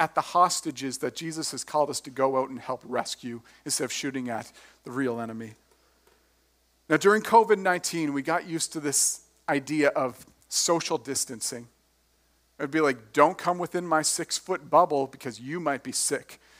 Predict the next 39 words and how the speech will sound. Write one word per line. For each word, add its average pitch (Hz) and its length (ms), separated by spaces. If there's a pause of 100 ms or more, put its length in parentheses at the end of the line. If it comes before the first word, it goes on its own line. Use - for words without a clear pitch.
(160)
And 135 80
if 131 120
you've 175 160
got 226 180
that 220 220
virus, 202 440 (280)
you 170 160
could 240 220
infect - 720
me 143 380 (220)
with 139 280
it. 131 120
So, 139 260
so 165 200
keep - 420
your 208 160
distance. 151 420
I 151 140
don't 196 140
want 180 200
your 165 140
germs." 143 580 (680)
And 160 120
this 240 140
has 339 100
kind 285 180
of 233 80
been 233 120
an 170 60
approach - 480
that 170 120
some 185 180
Christians - 520
have 143 120
taken 147 340
to, 135 300 (320)
uh, 147 160
the 139 140
culture 123 680